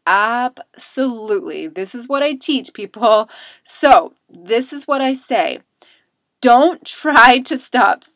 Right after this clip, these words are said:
thinking. You can't stop thinking. Instead,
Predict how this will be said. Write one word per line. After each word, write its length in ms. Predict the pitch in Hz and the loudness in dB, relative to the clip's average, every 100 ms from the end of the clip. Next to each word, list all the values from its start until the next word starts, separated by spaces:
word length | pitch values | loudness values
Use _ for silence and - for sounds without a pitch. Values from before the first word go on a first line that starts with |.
| _ | _
thinking. 720 | 311 427 - 196 - 180 254 262 _ _ _ | -6 -6 -4 -8 -8 -10 -10 -12 _ _ _
You 340 | 208 233 285 - | -8 -2 -2 -4
can't 400 | - 302 339 - | -10 -4 -4 -6
stop 360 | - 247 214 - | -4 0 -2 -4
thinking. 680 | - 269 277 247 175 175 - - | -8 -6 -6 -8 -8 -10 -16 -14
Instead, 1000 | 226 214 - - - - 285 254 180 | -14 -14 -12 -12 -12 -6 -2 2 2